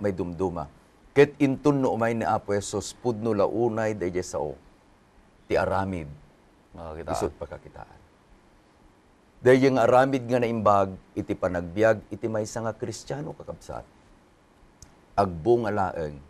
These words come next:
Speaker 1: babaen, iti panagdakkel ken Kristo. Agyaman kami, kabsat, iti tiyempo. Wen kaslala nga pagbiit laeng, no mabalin la kumakit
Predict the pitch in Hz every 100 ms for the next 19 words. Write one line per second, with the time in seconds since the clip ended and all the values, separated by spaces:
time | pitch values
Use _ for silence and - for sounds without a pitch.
0 | _ _ _ _ - 98 85 101 113 110
1 | 87 78 - _ - - 98 98 90 82
2 | 73 85 - - 104 92 73 71 - _
3 | - _ _ _ _ 90 76 71 71 -
4 | 67 - _ _ _ _ _ - _ _
5 | _ _ _ _ _ _ _ _ - 123
6 | 127 127 123 110 104 101 92 90 - 107
7 | 104 - _ _ 104 101 - 107 98 90
8 | 82 71 - - _ _ - _ - -
9 | _ - _ - - 135 160 143 131 -
10 | 120 120 117 117 - 110 101 90 78 101
11 | - 92 85 90 95 101 101 92 98 98
12 | 98 101 98 92 90 95